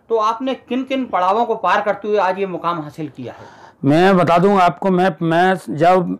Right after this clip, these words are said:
Speaker 2: अ, नेताजी रक्षा मंत्री थे उन्नीस सौ अंठानवे में, तो उस समय मैं बीए फर्स्ट ईयर का स्टूडेंट था।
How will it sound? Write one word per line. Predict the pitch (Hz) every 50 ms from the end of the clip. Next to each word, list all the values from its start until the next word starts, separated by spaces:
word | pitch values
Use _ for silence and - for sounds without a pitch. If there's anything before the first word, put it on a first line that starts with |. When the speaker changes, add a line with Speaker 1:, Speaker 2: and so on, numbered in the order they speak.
| - -
Speaker 2:
अ, | 175 156 147 143
नेताजी | 143 143 147 147 175 190 202 196
रक्षा | 180 - - - 170
मंत्री | 180 180 175 202 196
थे | 139 165
उन्नीस | 170 175 165 165 170 -
सौ | 175
अंठानवे | 165 147 131 113 120 120 123 123 120
में, | 120 131 160 240 - - - - - - - _ -
तो | - 165
उस | 185 180 -
समय | 180 185 196
मैं | 196 190 190 190 185 175 185 - - - -
बीए | 160 151 180 190 190 196 - _ - -
फर्स्ट | - _ - - 135 120 - 202
ईयर | 180 170
का | 170
स्टूडेंट | 156 - - 165 151 165 175 170
था। | 110 131 156 196 262 -